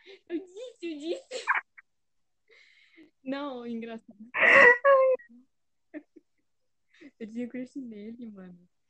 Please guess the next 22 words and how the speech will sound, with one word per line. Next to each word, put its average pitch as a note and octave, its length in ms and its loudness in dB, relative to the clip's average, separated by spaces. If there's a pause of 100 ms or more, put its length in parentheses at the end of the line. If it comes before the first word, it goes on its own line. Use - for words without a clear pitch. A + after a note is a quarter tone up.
(160)
Eu. A3+ 400 -8 (1800)
Sei A3 220 -16
lá, D#3+ 280 -20
eu D#3 100 -20
acho D#3+ 160 -20
que F3+ 60 -18
era E3+ 120 -16
por F#3+ 160 -20
causa E3+ 220 -18
das F3 220 -20
fanarts. F#3 440 -20
Eu F3 140 -16
olhava E3+ 300 -16
pra F3+ 120 -20
ele F3 140 -16
e F#3+ 60 -18
falava, E3+ 320 -18
tipo, F3 300 -20 (480)
meu E3 180 -18
Deus. E3 240 -14 (1600)
Meu F#3+ 160 -12
Deus. E3 220 -16